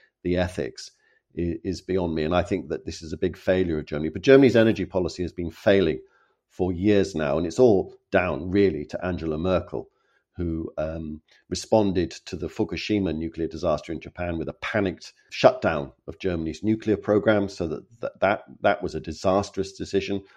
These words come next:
France, by contrast, has expanded its nuclear problem, so it's far less exposed to Russia. And Germany has been told by everybody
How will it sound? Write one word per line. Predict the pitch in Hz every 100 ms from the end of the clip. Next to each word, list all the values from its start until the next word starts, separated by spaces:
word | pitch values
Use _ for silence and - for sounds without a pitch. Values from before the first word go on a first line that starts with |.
| _
France, | - 110 104 104
by | - 85
contrast, | - 95 - 85 80 -
has | 90 -
expanded | - - 80 107 110 104
its | 104 -
nuclear | 101 101 92
problem, | - 95 107
so | - 80
it's | -
far | - 95
less | 85 87
exposed | - - - 87 101 110 - _ _ _ _ -
to | 98
Russia. | 98 98 113 101 - - _ -
And | 107 107
Germany | 131 139 135
has | 123 117
been | 131 120
told | - 135 110 87 -
by | 98 -
everybody | 113 101 95 67 53 -